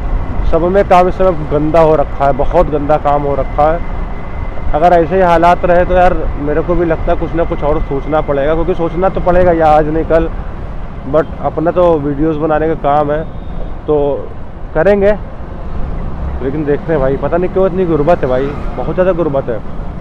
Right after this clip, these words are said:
Literally रैपिडो जैसी ऐप में नहीं रा-, राइड बज रही। मैंने पास वास ले, ले, ले रखा है इसका,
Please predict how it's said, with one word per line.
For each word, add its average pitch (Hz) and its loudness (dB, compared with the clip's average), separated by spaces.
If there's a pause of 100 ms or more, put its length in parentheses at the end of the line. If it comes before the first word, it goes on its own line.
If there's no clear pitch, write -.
(340)
Literally 202 2
रैपिडो 185 4
जैसी 214 2
ऐप 202 6
में 208 0
नहीं 190 4
रा-, 156 2
राइड 156 2
बज 151 -2
रही। 156 2
मैंने 170 2
पास 170 2
वास 175 0
ले, 175 2
ले, 170 0
ले 165 2
रखा 160 -2
है 135 0
इसका, 170 -2